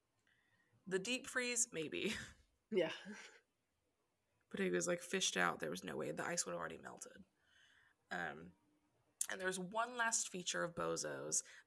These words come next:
Speaker 1: that I haven't mentioned because, to me, this is the real kicker. Any guesses
Speaker 2: Uh,
Speaker 1: of what I haven't mentioned?
Speaker 2: What you haven't mentioned? Brain.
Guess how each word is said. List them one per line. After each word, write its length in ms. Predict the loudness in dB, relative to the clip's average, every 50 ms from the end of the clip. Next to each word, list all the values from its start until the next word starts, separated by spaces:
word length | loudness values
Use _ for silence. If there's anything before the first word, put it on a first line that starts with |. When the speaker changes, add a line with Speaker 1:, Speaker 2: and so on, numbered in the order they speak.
| _ -8 -2
Speaker 1:
that 80 | -2
I 80 | -2 0
haven't 500 | 0 -2 0 2 2 0 0 -4 -6 -6
mentioned 440 | -8 -8 -4 -4 -4 -4 -4 -8 -8
because, 340 | -10 -10 -8 -4 -2 -2 -2
to 120 | -2 -4 -6
me, 340 | -6 -4 -4 -4 -4 -6 -8 _ _ _ _ _ _ _ _ _ _ _ _ -10
this 260 | -2 2 4 4 6 6
is 120 | 2 4
the 100 | 4 4
real 200 | 6 6 4 4
kicker. 460 | 2 -2 -6 -4 -4 -2 -4 -4 -4 -6 -12 -20 _ _ _ _ _ _ -20 _ _ _ _ _ _ _ _ _ _ _ _ _ _ _ -20 -20 _ _ _ _ _ _ _ -8
Any 140 | -4 -2 -2
guesses 640 | 0 0 0 2 2 2 2 -2 -2 0 0 0 0 _ _ _ _ _ _ _ -20 -20 -20 -20 _ _ -16 -8 -4
Speaker 2:
Uh, 260 | -2 0 0 0 0 -2 -4 -10 _ _ -4
Speaker 1:
of 140 | -2 -2 0
what 100 | 0 -2
I 80 | -2 -2
haven't 400 | -2 0 0 0 -2 -2 -8 -8
mentioned? 460 | -6 -2 -2 -2 -2 -4 -14 -14 -18 _ _ _ _ _ _ _ _ _ _ _ _ -4
Speaker 2:
What 120 | -2 -2
you 100 | -2 -2
haven't 440 | -2 0 2 2 2 2 2 2 2
mentioned? 480 | 2 2 2 2 2 2 2 2 -2 -6 -10 _ _ _ _ _ _ -20 _ _ _ _ _ _ _ _ _ _ _ _ _ _ _
Brain. 640 | -12 -2 6 10 12 12 12 12 10 8 6 2 0